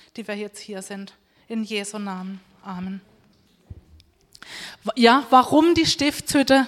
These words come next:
studieren überhaupt? Also erstmal in der Bibel gibt's fünfzig Kapitel über die Stiftshütte. Habt ihr das gewusst? Und zwar vom zweiten bis fünften Mose sind diese Kapitel verteilt und im, und der Hebräerbrief.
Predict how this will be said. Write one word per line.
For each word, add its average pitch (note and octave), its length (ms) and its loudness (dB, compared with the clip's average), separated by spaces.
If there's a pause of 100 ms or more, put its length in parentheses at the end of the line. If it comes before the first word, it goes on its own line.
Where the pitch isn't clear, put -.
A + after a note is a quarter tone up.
studieren A#3+ 600 0
überhaupt? G#3 520 -2 (280)
Also A#3 220 0
erstmal C#4+ 540 0
in C4 160 -2
der A#3+ 100 4
Bibel C4 420 0 (440)
gibt's - 420 -4
fünfzig D#4+ 960 2
Kapitel A#3 500 0
über A3 220 0
die A3 340 0
Stiftshütte. G3+ 720 -2
Habt F#3+ 180 -4
ihr G#3+ 80 2
das G3+ 200 -6
gewusst? A3 440 -2 (280)
Und B3+ 160 2
zwar B3+ 400 4
vom B3+ 300 0
zweiten B3+ 540 0
bis C#4+ 200 -4
fünften B3+ 500 0
Mose A#3+ 380 2 (440)
sind C#4 280 4
diese C4 200 0
Kapitel C4 480 0
verteilt A#3+ 580 2
und C4+ 340 4
im, B3+ 400 2
und A#3+ 240 2
der A#3+ 80 4
Hebräerbrief. G#3 920 2